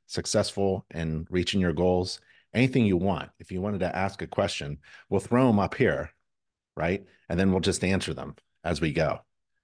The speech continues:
So if you have a burning question, something that's been, you know, in your notes or something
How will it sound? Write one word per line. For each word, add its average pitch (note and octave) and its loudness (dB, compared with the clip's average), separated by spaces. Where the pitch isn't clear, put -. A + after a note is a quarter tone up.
So - -2
if D#2+ -2
you F2 0
have A2 2
a F#2+ 4
burning G#2+ 4
question, - -2
something G#2+ 2
that's F#2+ 2
been, F2+ 2
you F2 -2
know, D2 -6
in G2 4
your G2 6
notes F#2 4
or E2 0
something D2 -6